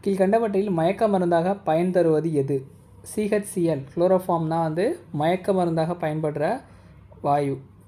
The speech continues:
அடுத்து வந்து, ஒட்டக்கூத்தர் எந்த சோழன் அரசவையில் புலவராக விளங்கினார்? விக்ரம சோழன். So, விக்ரம சோழனுடைய அரசவை புலவராக தான்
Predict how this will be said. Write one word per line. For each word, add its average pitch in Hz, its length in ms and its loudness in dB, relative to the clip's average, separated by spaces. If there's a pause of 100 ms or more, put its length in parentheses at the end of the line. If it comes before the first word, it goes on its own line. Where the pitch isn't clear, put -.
(280)
அடுத்து 190 260 -4
வந்து, 180 320 0
ஒட்டக்கூத்தர் 196 640 0 (400)
எந்த 202 340 0
சோழன் 196 320 2
அரசவையில் 175 560 0
புலவராக 170 460 0
விளங்கினார்? 143 600 -2 (400)
விக்ரம 202 420 2
சோழன். 143 340 -2 (200)
So, - 220 -8
விக்ரம 220 320 -2
சோழனுடைய 185 460 0
அரசவை 165 480 0
புலவராக 147 500 0
தான் 208 280 -2